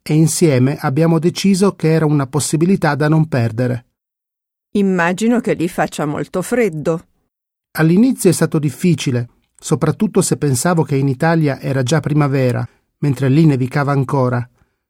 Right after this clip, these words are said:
Speaker 1: Ma adesso è diverso. Il clima non mi dà più fastidio. Ormai mi sono abituato.
Speaker 2: Parlaci dell'esperienza sportiva. Che differenza hai trovato rispetto all'Italia?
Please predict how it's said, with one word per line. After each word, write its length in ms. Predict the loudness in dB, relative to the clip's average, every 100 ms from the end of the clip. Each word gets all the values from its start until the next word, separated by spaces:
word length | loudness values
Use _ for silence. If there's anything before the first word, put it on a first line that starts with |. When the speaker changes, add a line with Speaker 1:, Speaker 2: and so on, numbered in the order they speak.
| _ _
Speaker 1:
Ma 180 | 0 2
adesso 400 | 2 0 2 2
è 80 |
diverso. 720 | 2 2 2 0 -4 -10 -10 -14 _ _ _ _
Il 240 | -6 -6 0
clima 360 | 2 4 2 2
non 180 | 2
mi 100 | 4
dà 140 | 2 0
più 180 | 0 0
fastidio. 680 | 0 -6 -4 -4 -4 -8 -10 _ _ _ _ -4
Ormai 280 | 0 2 2
mi 100 | 2
sono 220 | 0 -2
abituato. 760 | -2 -2 0 0 -2 -8 -12 _ _ _ _ _ _ _
Speaker 2:
Parlaci 540 | -2 0 2 0 -2 0
dell'esperienza 720 | 0 -2 -4 -4 -2 -4 -6
sportiva. 760 | -6 -6 -6 -4 -6 -6 -8 -10 _ _ _ _
Che 140 | -6 -2
differenza 580 | 0 0 -2 -2 -2 -2
hai 120 | -2
trovato 560 | -2 0 0 -2 -4
rispetto 460 | -6 -6 -6 -4 -4
all'Italia? 680 | -4 -4 -4 -6 -4 -6